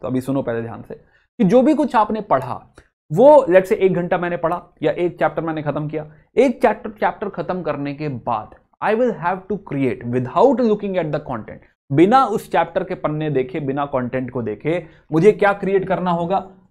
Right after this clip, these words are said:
Maybe उस चैप्टर में अगर let's say हिस्ट्री का चैप्टर है, तो मुझे टाइमलाइन क्रिएट करनी पड़ेगी, या फिर कोई माइंड मैप क्रिएट करना पड़ेगा, या जो भी आप उससे बनाना चाहें।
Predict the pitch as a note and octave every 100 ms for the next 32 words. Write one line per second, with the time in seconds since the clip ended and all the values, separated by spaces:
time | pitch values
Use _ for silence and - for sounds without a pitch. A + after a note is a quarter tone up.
0 | C#3 F#3 F#3+ G#3 D#3+ - D#3 D#3 E3+ E3
1 | D3+ D3+ C#3+ C#3+ C3 C3 - F#3 E3+ E3
2 | D3+ - D#3+ D#3+ E3 - - G#3+ A#3 C4+
3 | C#4 F3 D#3+ D#3+ D#3+ D#3+ D3 B2+ G#2+ A2
4 | G#2 G2 - - - - - C3+ G3+ G#3
5 | G3+ G#3+ F#3+ F#3+ F#3+ D#3 D#3 D#3+ E3 F3
6 | D#3+ - B2 A2+ - G#2 G2+ - - A#3
7 | B3+ F3+ A#3+ B3 C4 B3+ G3+ F#3+ G3 E3
8 | C#3 C3+ C3+ C3 G#2+ B2+ F3+